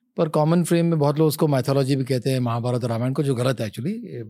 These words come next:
because it is इतिहास। मैं तो believe करता हूँ कि वो इतिहास ही है। और वो हमने combine किया है कि travel के साथ-साथ रामायण की कहानियाँ जो आम आदमी को शायद ना पता हो,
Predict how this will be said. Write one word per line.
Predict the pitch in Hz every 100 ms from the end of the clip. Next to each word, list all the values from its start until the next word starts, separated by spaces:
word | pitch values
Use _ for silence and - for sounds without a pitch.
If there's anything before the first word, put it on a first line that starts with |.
| 110
because | 123 120
it | 123
is | 123
इतिहास। | 120 131 127 127 -
मैं | 123
तो | 131
believe | 120 123 135
करता | 123 107
हूँ | 117 160 _ _ - _ -
कि | 127
वो | 120
इतिहास | 117 117 127 135 151
ही |
है। | 104 127 214 _ _ _ _ _ _ _
और | - 170
वो | 185 208 220 - -
हमने | 147 170 202 214
combine | 156 143 160 196 214
किया | 202 190
है | 214
कि | 208 - 214 214 214 _ _
travel | - 139 147 196 233
के | 226 226
साथ-साथ | - 135 139 143 - 110 123 180 _ _ _ _ _ _ _ _ 135
रामायण | 123 131 151 175 202 190
की | 208
कहानियाँ | 180 127 123 135 147 117 92 - _ _ _ _ _ _ _ _ -
जो | 120 165
आम | 202 - 151 196 190
आदमी | 160 147 180
को | 185
शायद | 170 170 151
ना | 131 113
पता | 104 - 90
हो, | 87 _